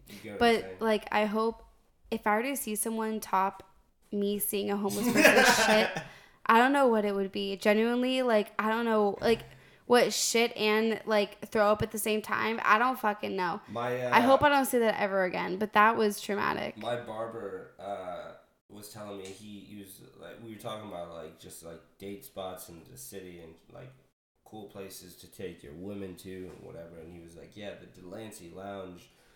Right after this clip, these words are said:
Speaker 1: um,
Speaker 2: Oh, I've been there. It's
Speaker 1: definitely,"
Speaker 2: dope.
Speaker 1: he was like, "Yeah, it's definitely a cool spot." He was like, Except one time I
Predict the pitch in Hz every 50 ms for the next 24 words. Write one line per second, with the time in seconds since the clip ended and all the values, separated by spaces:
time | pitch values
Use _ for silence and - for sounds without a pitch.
0 | _ _ _ _ _ _ - 82 85 - - - - - - - - 226 233 254
1 | 247 208 220 214 202 202 202 202 202 214 208 190 190 - - 147 - - _ _
2 | 117 110 110 98 101 98 95 107 104 98 95 - 113 107 - 107 101 98 - -
3 | 101 98 95 - - - 107 101 98 95 95 90 87 90 87 85 - _ - -
4 | - - - 98 - 69 87 95 101 107 104 - 113 107 101 98 92 87